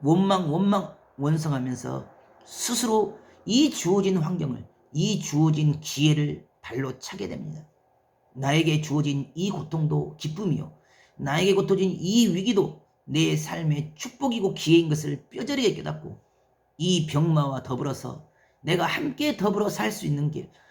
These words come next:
함께 더불어 이길 수 있는 길, 나에게 우연처럼 스치고 지나간 이 기회를 불행과 두려움으로만 인식할 것이 아니라 기쁨과 희망과 소망으로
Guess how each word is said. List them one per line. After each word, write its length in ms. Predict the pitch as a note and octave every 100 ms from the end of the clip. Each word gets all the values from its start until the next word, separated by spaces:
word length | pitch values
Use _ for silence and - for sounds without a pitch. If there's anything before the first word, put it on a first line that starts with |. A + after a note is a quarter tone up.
| _
함께 460 | - B3+ - C#4 A#3+
더불어 360 | F3+ F#3 G3
이길 300 | F3 F#3+ C4+
수 140 | D4 C4+
있는 260 | G3 F3+
길, 240 | D#3 D3+ - _ _ _ _ _ _ _ _ _
나에게 440 | - C3+ D#3 D3 C#3+
우연처럼 720 | E3+ F#3 C4+ C#4+ C#4 B3+ A#3+
스치고 360 | - - A#3
지나간 440 | F3+ F3 F3+ F3+ -
이 280 | A3+ E4 -
기회를 540 | - E3+ F3+ B2+ - _ _ _ _ _ _ _ _
불행과 760 | - C#3 D3 C3 C#3 C3 - _ _ -
두려움으로만 680 | - E3+ A#3 A#3+ A3+ G3+ F3+
인식할 340 | F3+ - -
것이 220 | D#3 -
아니라 320 | - C#3+ - _ _ _ _ _ -
기쁨과 600 | - - - D#3 C#3+ B2+
희망과 640 | - - F3+ F3 D#3+ C#3
소망으로 760 | D3 - F#3 D#3+ C3 B2+ B2+